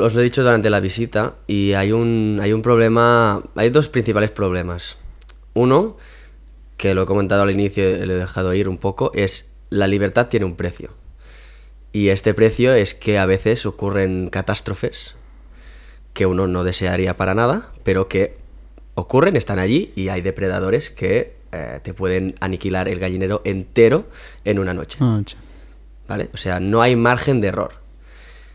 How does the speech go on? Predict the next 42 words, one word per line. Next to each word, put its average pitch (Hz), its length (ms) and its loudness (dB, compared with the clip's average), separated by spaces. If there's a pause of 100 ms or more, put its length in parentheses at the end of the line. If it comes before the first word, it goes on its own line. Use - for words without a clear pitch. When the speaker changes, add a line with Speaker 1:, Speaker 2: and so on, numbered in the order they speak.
(540)
Speaker 1:
Y 117 120 4
dos, 147 640 4 (800)
eh, 101 500 2
el 101 180 0
tema 123 280 6
de 135 440 6
Speaker 2:
¿Qué 139 80 2
es 120 60 4
lo 127 100 6
que, 123 120 -2
entiendo 127 300 6
que 135 80 8
Speaker 1:
el 110 40 6
Speaker 2:
pasó 117 260 6
Speaker 1:
a-, 127 40 8
Speaker 2:
esto? 131 340 0
Speaker 1:
el 113 140 4
a-, 107 120 2
¿eh? 156 240 -2
Sí, 101 160 -6
sí, 95 160 -10
sí. 98 160 -10 (100)
Por 98 140 2
eso, 101 600 2
mm, 90 180 -6 (840)
eh, 90 120 -4
Speaker 2:
Esa 135 200 4
Speaker 1:
que 120 60 8
Speaker 2:
inversión. 117 560 2 (220)
Speaker 1:
Sí, 95 220 -2
la, 87 360 -4
el, 95 100 -6
en 98 380 -2
abril 107 400 4
y 98 60 2
es - 180 -4
que 95 120 -4
es, - 220 -8 (200)
bueno, 92 240 -10
es - 100 -10
guay. 87 160 -10 (500)
Em, 90 640 0